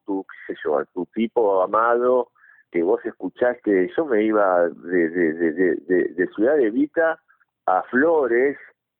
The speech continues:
una hora y media, a ver, a, qué sé yo, a, a, a mirar los cassettes de Box Day de,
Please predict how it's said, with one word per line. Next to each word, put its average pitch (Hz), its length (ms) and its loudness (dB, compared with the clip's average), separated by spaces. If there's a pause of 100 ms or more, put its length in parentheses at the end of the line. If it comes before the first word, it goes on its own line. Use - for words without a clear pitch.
(140)
una 117 240 -2
hora 131 140 0
y 123 80 -4
media, 139 680 2
a 101 240 0
ver, 127 280 2 (220)
a, 87 140 0 (240)
qué 113 80 -16 (140)
sé 95 180 -12
yo, 65 340 -4
a, 67 280 2
a, 87 60 0 (180)
a 90 100 -6
mirar 123 340 0
los 135 160 -2
cassettes 131 420 -2
de 110 100 0
Box 107 280 -2
Day 135 280 2
de, 92 340 -4